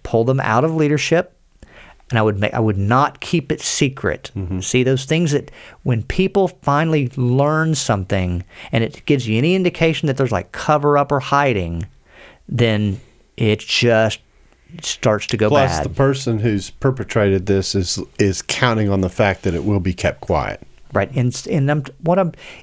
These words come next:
Speaker 1: in those situations where the person is a predator that
Speaker 2: Mm-hmm.
Speaker 1: ultimately is convicted or
Speaker 2: Mm-hmm.
Speaker 1: ultimately does plead guilty and things, that generally is the pattern.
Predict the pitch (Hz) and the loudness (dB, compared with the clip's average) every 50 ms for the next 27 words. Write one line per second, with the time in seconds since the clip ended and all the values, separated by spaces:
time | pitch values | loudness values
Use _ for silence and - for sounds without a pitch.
0 | - - 170 160 175 190 180 - - - 196 - - 202 196 190 175 - 190 160 | -4 -2 0 2 2 2 2 0 0 -2 -2 0 2 2 2 2 2 0 -2 -2
1 | 135 156 156 147 135 - 151 135 - - 117 - - - 120 113 123 120 131 131 | 0 2 2 2 2 2 0 0 0 -4 -8 -8 -2 0 2 2 2 2 0 -2
2 | 135 - 143 135 135 139 135 117 107 113 117 131 110 - 131 131 127 123 127 123 | 0 2 2 2 4 2 2 2 2 2 2 2 2 0 0 2 2 2 2 0
3 | 120 - - 127 120 110 123 123 - - 120 104 98 104 123 123 113 117 120 117 | 0 0 -2 0 0 0 0 0 0 0 0 2 2 2 2 2 0 0 0 0
4 | 120 117 120 120 113 - - - 131 120 113 107 123 120 120 113 - 123 117 110 | 0 2 2 0 0 0 0 0 0 0 0 2 0 0 0 0 0 0 0 0
5 | 107 120 120 120 113 - - - - - - - - 113 117 135 139 143 131 120 | 2 2 2 0 0 -4 -8 -14 -18 -20 -14 -8 -2 2 2 2 2 2 0 0
6 | 127 123 123 120 117 107 110 107 98 - - - - 98 90 87 85 80 78 80 | 0 2 2 2 2 2 2 2 0 -2 -4 -2 0 0 0 0 0 -2 -4 -6
7 | 80 | -10